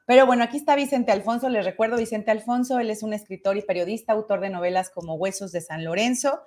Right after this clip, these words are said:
que ganó el Premio Internacional de Novela en el dos mil quince, eh, Sor Juana Inés de la Cruz, así se llama el premio. También tiene Partitura para Mujer Muerta,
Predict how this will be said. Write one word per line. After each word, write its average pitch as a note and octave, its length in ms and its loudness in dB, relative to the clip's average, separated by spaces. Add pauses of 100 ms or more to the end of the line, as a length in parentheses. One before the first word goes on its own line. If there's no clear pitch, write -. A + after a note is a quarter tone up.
(320)
que B3 200 6
ganó G#3+ 540 0
el G#3 140 -2
Premio G#3 240 -2
Internacional F#3 520 -4
de G3 80 -4
Novela G3 560 0
en F#3 160 -4
el E3+ 120 -6
dos E3+ 160 -6
mil F#3 180 -6
quince, B3+ 500 -2 (320)
eh, F#3+ 500 0
Sor F3+ 200 0
Juana G3 180 -2
Inés F#3+ 160 -4
de F3+ 80 -2
la E3 120 0
Cruz, B3+ 200 -4
así F3+ 200 -8
se F#3+ 100 -8
llama F3+ 200 -4
el F3 80 -10
premio. A#3+ 440 -2
También A3 300 0
tiene A3+ 240 0
Partitura G3+ 560 0
para F#3 160 0
Mujer E3+ 300 -6
Muerta, A#3+ 520 2